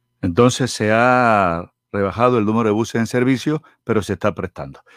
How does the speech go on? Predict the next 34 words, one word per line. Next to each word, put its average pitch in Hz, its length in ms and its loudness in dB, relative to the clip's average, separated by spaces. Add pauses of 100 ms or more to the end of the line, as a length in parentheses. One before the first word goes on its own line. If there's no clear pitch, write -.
(180)
Trescientos 143 580 2
sesenta 117 380 -2
y 104 60 -2
cinco 131 280 -2
casos 123 280 -6
de 107 100 0
covid 120 240 0
diecinueve 110 640 0 (280)
en 95 120 -4
el 92 80 -4
departamento 92 580 -6
del 101 80 0
Atlántico, 107 460 -6
dos 95 140 -6
muertos 110 500 -6
en 87 100 -8
Barranquilla 107 600 -6 (280)
y 107 60 -8
un 101 120 -2
muerto 104 360 -6
en 90 140 -6
Luruaco. 95 560 -4
Es 92 160 -12
el 92 120 -10
reporte 113 580 -6 (240)
que 87 100 -10
se 90 140 -12
dio 95 100 -6
ayer 98 280 -6
tarde 98 320 -8
noche 117 260 -8
por 92 200 -10
parte 101 460 -6 (400)
de 90 540 -10